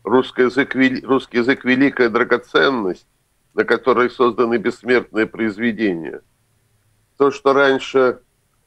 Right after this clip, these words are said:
юные, молодые латыши, эстонцы, латвийцы знали русский и могли читать русскую классику, русскую литературу, это было им только в плюс. Я уверен, это их только обогащало.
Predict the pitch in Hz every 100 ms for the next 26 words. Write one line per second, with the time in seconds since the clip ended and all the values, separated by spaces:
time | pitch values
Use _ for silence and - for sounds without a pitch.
0 | _ _ _ 120 139 139 127 120 113 117
1 | 123 113 139 127 127 123 127 - - 131
2 | 131 113 - 127 143 139 - - 98 -
3 | _ _ _ _ _ _ _ _ _ _
4 | 110 104 131 127 - 104 90 127 127 113
5 | 123 160 - - 101 104 107 123 - -
6 | 120 117 180 - _ _ _ _ _ _
7 | _ - 123 123 120 110 120 131 135 -
8 | - 101 120 120 - 113 107 107 104 104
9 | 107 127 110 95 95 98 98 98 98 95
10 | 98 92 107 107 104 98 113 107 107 104
11 | - 107 135 - 87 95 95 107 110 104
12 | 113 104 - 113 104 110 107 113 110 113
13 | - 139 135 76